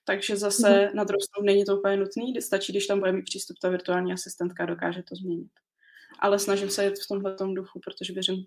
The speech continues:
Speaker 1: věřím v tuhletu energii, že prostě musí plynout, energii, že prostě musí plynout, n-, nesmí nás nic brzdit.
Speaker 2: Jo.
Speaker 1: A jak jsi říkal, zmazat, to je strašně důležitý, protože dost často lidi brzdí to, že mají na webu napsaný něco, co už dávno nedělají a nechtějí se prezentovat.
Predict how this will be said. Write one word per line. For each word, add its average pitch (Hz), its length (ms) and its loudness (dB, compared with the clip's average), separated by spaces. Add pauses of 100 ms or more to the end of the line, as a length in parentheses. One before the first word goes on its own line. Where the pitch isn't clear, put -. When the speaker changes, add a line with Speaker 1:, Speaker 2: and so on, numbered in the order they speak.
(100)
Speaker 1:
věřím 208 280 2
v 208 120 -6
tuhletu 196 340 2
energii, 185 460 4
že 185 100 0
prostě 180 300 -6
musí 190 240 0
plynout, 165 460 0
energii, 185 400 4
že 185 100 0
prostě - 300 -6
musí 190 240 0
plynout, 165 400 2 (160)
n-, 196 160 -4
nesmí 185 360 0
nás 180 200 0
nic 175 180 -6
brzdit. - 340 -8
Speaker 2:
Jo. 202 100 -4
Speaker 1:
A 202 40 2 (260)
jak 214 160 0
jsi - 140 -8
říkal, 208 220 2
zmazat, 208 480 2 (380)
to - 80 2
je 196 80 2
strašně 196 540 0
důležitý, 180 460 0
protože 180 360 -12
dost 180 220 -8
často 175 540 -2 (720)
lidi 196 200 8
brzdí 190 300 0
to, 196 100 2
že 196 100 0
mají 185 160 2
na 185 60 2
webu 185 200 0
napsaný 180 340 -2
něco, 180 300 0
co 175 80 2
už 185 100 -2
dávno 185 240 0
nedělají 175 520 0
a 190 60 -4
nechtějí 180 360 0
se 185 160 -4
prezentovat. 185 500 -6